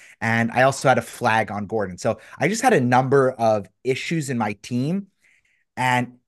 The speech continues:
it wasn't like a minus four. It wasn't a minus eight kind of situation. So for me, I just, I'm, I'm trying to be aggressive this season.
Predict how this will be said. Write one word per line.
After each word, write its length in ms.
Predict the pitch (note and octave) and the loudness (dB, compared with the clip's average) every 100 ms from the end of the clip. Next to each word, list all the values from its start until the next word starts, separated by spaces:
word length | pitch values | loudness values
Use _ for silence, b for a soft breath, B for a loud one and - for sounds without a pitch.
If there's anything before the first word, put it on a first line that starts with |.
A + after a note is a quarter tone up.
| _ | _
it 60 | - | -4
wasn't 340 | D3+ F3 E3 D3 | 2 2 2 0
like 180 | C#3 | 0
a 40 | C3 | -2
minus 400 | A#2+ B2 B2 - | -2 -2 -4 -6
four. 400 | B2+ A#2+ B2 A#2 | -6 -4 -4 -4
It 40 | B2 | -4
wasn't 280 | D3 C3+ | -4 -4
a 40 | B2 | -8
minus 380 | A#2+ A#2 A#2 - | -6 -4 -6 -6
eight 220 | A2+ A2+ | -8 -8
kind 160 | - G2+ | -8 -8
of 80 | - | -8
situation. 540 | - - F#2 - F2+ | -10 -4 -4 -4 -10
So 320 | - G2+ F#2 - _ _ | -2 -2 -2 -6 _ _
for 100 | D#3 | 4
me, 280 | E3+ A3 G#3+ | 6 6 6
I 120 | C3+ | 4
just, 360 | C3 C#3 - - _ | 2 -2 -6 -16 _
I'm, 220 | C#3+ D#3+ - | -4 -4 -2
I'm 280 | E3 F3+ | 0 0
trying 220 | - G3+ F3 | 0 2 2
to 60 | |
be 120 | C3+ | 2
aggressive 420 | A2+ A#2 G2+ G#2+ D#2+ | 2 2 0 -2 -10
this 180 | F2 | -10
season. 360 | - E2+ A#1 - | -10 -12 -14 -20